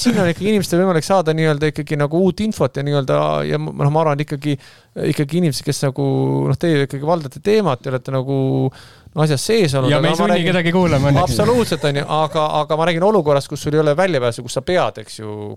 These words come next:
Speaker 1: kuulama ja see on nagu, aga samas ühistutes on ka jah, et, et, äh,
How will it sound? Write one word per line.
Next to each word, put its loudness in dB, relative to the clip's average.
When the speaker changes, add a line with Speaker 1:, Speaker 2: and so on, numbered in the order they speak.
Speaker 1:
kuulama -6
ja -14
see -4
on -8
nagu, -8
aga -2
samas 0
ühistutes -2
on -4
ka 2
jah, 2
et, -2
et, -6
äh, -2